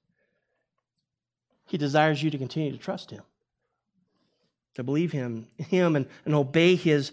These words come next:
his word. That you live in such a way with this understanding that he is sovereign, that he is Lord, that he's your Savior. And in light of that truth, you will follow him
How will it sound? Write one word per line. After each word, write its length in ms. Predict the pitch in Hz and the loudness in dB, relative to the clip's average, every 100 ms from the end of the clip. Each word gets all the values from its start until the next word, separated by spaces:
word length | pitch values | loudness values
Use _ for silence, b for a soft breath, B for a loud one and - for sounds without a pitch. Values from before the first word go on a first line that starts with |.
| _ - | _ -8
his 220 | 143 131 | -8 -6
word. 400 | 117 107 - - _ _ _ _ _ _ _ _ _ _ _ _ _ _ _ - | -6 -8 -12 -18 _ _ _ _ _ _ _ _ _ _ _ _ _ _ _ -10
That 140 | 135 | -2
you 100 | 151 | 2
live 200 | 151 180 | 4 4
in 80 | 151 | 2
such 320 | - 180 175 | 2 0 4
a 60 | 175 | 4
way 520 | 156 165 151 139 - b b b b - | 6 6 6 4 0 b b b b -2
with 280 | 156 160 165 | 2 2 2
this 160 | 160 | -2
understanding 760 | - 160 151 - 190 175 170 156 | 0 0 2 0 4 6 6 4
that 160 | 151 139 | 4 2
he 180 | 180 | 2
is 100 | 160 | 2
sovereign, 600 | - - 180 180 170 160 | 2 2 6 6 6 4
that 140 | 147 143 | 4 2
he 280 | 160 170 160 | 4 4 4
is 120 | 139 | 4
Lord, 420 | 151 170 170 156 | 4 6 6 4
that 100 | 151 | 2
he's 180 | 156 139 | 0 -2
your 120 | 143 | -4
Savior. 600 | - 180 180 160 160 147 B B | 0 4 6 4 2 2 B B
And 100 | 156 | 2
in 60 | 147 | 4
light 200 | 147 170 | 6 6
of 80 | 190 | 4
that 160 | 165 156 | 4 2
truth, 300 | - 180 170 | 4 2 4
you 80 | 160 | 0
will 100 | 139 | -2
follow 520 | - 190 185 185 180 | 0 4 4 4 2
him 400 | 175 180 170 | 4 4 4